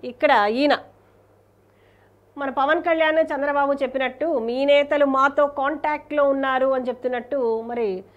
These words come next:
వాస్తవంగానే ఉన్నారా? ఇక్కడ చూస్తే ఈయన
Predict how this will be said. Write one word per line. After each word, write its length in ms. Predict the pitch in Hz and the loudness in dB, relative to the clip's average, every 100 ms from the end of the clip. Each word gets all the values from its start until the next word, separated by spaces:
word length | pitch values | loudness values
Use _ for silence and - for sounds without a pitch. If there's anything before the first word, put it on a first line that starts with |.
| _ - | _ -6
వాస్తవంగానే 680 | 202 240 294 285 277 277 269 | -4 -2 -2 0 0 0 0
ఉన్నారా? 540 | 214 220 220 208 202 - _ - | 0 2 2 2 -2 -8 _ -16
ఇక్కడ 240 | 262 294 277 | -2 0 0
చూస్తే 380 | 277 277 311 254 | 0 2 2 4
ఈయన 500 | 247 226 202 202 | 2 2 2 0